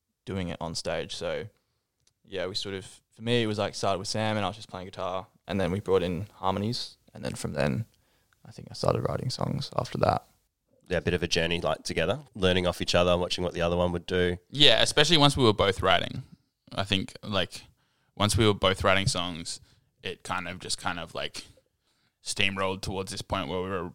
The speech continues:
Speaker 3: both writing an equal amount of material and we were both being equally influenced by each other, like, almost to the point where it's like what we were actually writing was influencing our own writing more than the music we were listening to,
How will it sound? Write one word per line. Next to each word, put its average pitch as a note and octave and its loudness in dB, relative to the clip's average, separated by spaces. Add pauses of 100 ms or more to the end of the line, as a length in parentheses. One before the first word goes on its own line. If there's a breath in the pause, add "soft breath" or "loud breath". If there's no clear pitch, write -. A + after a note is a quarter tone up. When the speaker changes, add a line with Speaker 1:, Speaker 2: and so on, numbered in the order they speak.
(120)
Speaker 3:
both F2+ -4
writing F#2 -2
an F2+ -10
equal F#2 -12
amount E2 -8
of E2+ -10
material F#2 -8
and D2 -14
we E2 -12
were F2 -10
both - -14
being F2 -12
equally D2+ -12 (280)
influenced G#2 -6
by F2+ -2
each - -8
other, G2+ -6 (840 soft breath)
like, E2+ -10 (120)
almost G#2 -8
to F2+ -12
the F#2+ -14
point - -12
where E2 -10
it's C2+ -10
like - -8 (1120)
what G2+ -4
we F2+ -6
were F2+ -4
actually - -4
writing F2 -4
was G2 -6
influencing F2+ -8 (640)
our E2+ -8
own F#2 -10
writing E2+ -6 (340)
more F2+ -10
than F2+ -8
the F2+ -10
music G2+ -8
we G#2+ -4
were G#2 -2
listening A2+ -2
to, C3+ -4